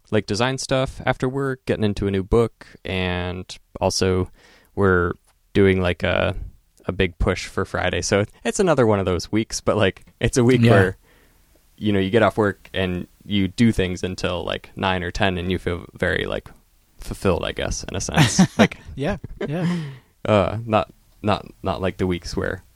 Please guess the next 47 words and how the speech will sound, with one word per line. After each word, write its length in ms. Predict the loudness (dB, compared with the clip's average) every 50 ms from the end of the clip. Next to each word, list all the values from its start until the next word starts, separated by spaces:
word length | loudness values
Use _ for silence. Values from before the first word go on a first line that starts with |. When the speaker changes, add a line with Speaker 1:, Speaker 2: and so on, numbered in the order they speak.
| _ -10
Speaker 1:
you're 140 | -8 -6
like, 180 | -6 -6 -4 -4
"Oh 160 | -4 -4 -4 -4
God, 220 | -4 -2 -2 -2 -2
it's 140 | -4 -4 -2
nine 120 | -2 -2
o'clock 360 | -2 -2 0 0 0 0 -2 -6
and 100 | -6 -4
I 60 | 0
didn't 180 | 0 0 2
do 140 | 4 4 4
anything 300 | 4 4 2 0 -2 0 0
today." 260 | -2 -2 -2 -4 -4 -8
<laughs> 920 | -8 -8 -12 -12 -12 -12 -14 -14 -12 -8 -8 -8 -8 -8 -12 -16 -20 _
So, 260 | -6 -4 -4 -4 -6 -10 -14 -20 -16 _
um, 240 | -2 0 0 0 0 -2
it's 140 | -4 -2
good. 280 | 2 0 0 0 -2 -12 _ _ _ _ _ _ _ _ _ _ -6
I 80 | -4
think 160 | -2 -2 -2 0
it's 100 | 0 2
all 160 | 2 2 2
a 60 | 2
blur, 380 | 0 0 0 0 -2 -4 -6 -10 -12 -8
and 280 | -6 -4 -4 -4 -6 -8 -4
one 120 | -2 -2 0
of 40 |
these 160 | 0 -2 -4 -2
days 200 | -4 -4 -4 -4
it'll 140 | -4 -6
settle 240 | -4 -4 -4 -2 0
out. 240 | 2 2 2 0 _ _ _ _ -2
What 120 | 2 2
I 40 | 4
need 200 | 4 2 2 2
to 80 | 0
do 260 | 0 0 -2 -2 -4 -6 -8
is 120 | -6 -2
get 140 | 0 2 2
out 200 | 2 2 0 -2 -4
on 140 | -4 -2 -2
a 40 |
Pedalpalooza 540 | 0 0 -2 -2 -2 -2 -2 0 0 0 0
ride 300 | 0 0 -2 -2 -4 -6 -8
because, 640 | -12 -10 -8 -8 -8 -8 -8 -8 -10 -10 -10 -12 _ _ _ _ _ _ _ -6
um, 420 | -4 -2 -2 -2 -2 -6 -12 -16 -18 -20 _ _ -20 _ _ _ _ -14
tr-, 140 | -14 -14